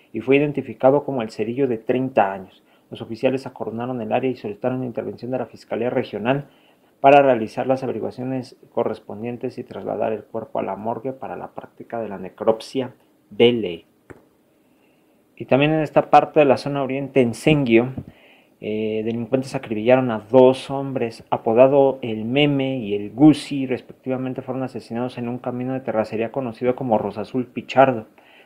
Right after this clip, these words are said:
De acuerdo con las autoridades policiales, uno de los interfectos yacía dentro de una camioneta color blanco con matrículas del estado, en la cual se le apreciaron impactos de proyectil.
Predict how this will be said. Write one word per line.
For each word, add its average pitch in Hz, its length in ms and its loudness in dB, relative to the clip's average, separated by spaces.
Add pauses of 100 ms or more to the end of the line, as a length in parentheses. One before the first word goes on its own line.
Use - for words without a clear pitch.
De 117 80 -2
acuerdo 139 400 6
con 151 120 4
las 135 160 2
autoridades 117 520 2
policiales, 120 840 2
uno 127 140 -6
de 123 60 -8
los 110 140 -10
interfectos 113 520 -8
yacía 117 240 -4
dentro 117 240 -8
de 120 80 -8
una 120 100 -6
camioneta 110 540 -8
color 110 320 -6
blanco 117 320 0
con 107 120 -8
matrículas 113 480 -6
del 92 140 -8
estado, 120 440 4 (360)
en 110 60 -12
la 104 80 -8
cual - 160 4
se 127 100 -6
le 123 60 4
apreciaron 117 580 -6
impactos 110 400 -4
de 107 80 -4
proyectil. 101 540 -6